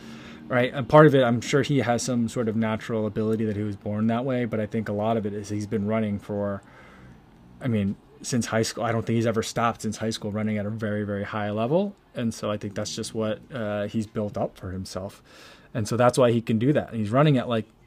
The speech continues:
for his harder runs, he's running at, yeah, like you say, like, one forties or whatever. But, like, his easy runs, you know, it'll be just a little bit slower, but he'll be down in, like, the one tens, and he'll do, like,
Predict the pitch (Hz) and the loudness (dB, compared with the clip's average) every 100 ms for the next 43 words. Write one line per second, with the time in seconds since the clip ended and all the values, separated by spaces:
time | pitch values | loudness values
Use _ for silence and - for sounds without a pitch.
0 | - - - 131 165 156 147 180 196 143 | -20 -20 0 8 8 8 8 8 8 8
1 | 143 180 120 117 135 131 110 131 135 107 | 8 8 4 2 2 2 0 0 0 0
2 | 101 117 101 110 104 101 104 - 107 107 | -2 -6 -2 -2 -2 -2 -4 -4 -2 0
3 | 127 135 131 135 135 143 151 - - - | -2 -2 -2 -2 -2 0 -2 -4 -16 -16
4 | - 139 131 131 175 160 202 156 165 190 | 0 6 8 8 6 6 2 4 4 4
5 | 196 214 226 220 - - - - - _ | 4 4 4 0 -8 -20 -20 -20 -20 _
6 | - - 170 151 165 185 160 160 120 170 | -12 2 6 6 8 6 8 8 10 8
7 | 170 143 160 151 127 - 123 156 123 101 | 8 6 6 6 2 0 0 2 0 0
8 | 131 123 123 120 131 131 120 113 107 110 | 0 2 2 2 4 4 2 0 -2 0
9 | 110 - 117 - - - - 101 110 107 | -2 -4 -8 -8 -10 -16 -12 -8 -6 -2
10 | 127 117 110 | 0 0 -2